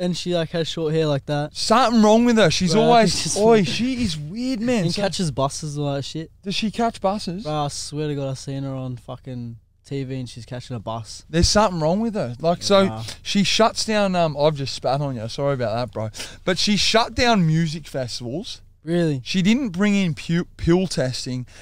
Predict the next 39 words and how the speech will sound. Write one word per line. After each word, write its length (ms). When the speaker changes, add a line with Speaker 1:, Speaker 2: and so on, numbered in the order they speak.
Speaker 2:
and 160
now 160
she 180
keeps 480
all 260
the 140
gyms 420
closed. 600
Like, 320
fucking 480
social 480
distance 460
in 100
the 100
gym. 460
That's 200
all 100
we 60
gotta 180
do. 220
We're 100
social 440
distancing 600
everywhere 500
else. 420
Speaker 1:
Yeah. 220
Speaker 2:
But 160
then 160
these 200
cunts 300
are 40
trying 240
to 40
hold 240
back 220
the 80
gym. 320
Speaker 1:
Fucking 340
weird. 280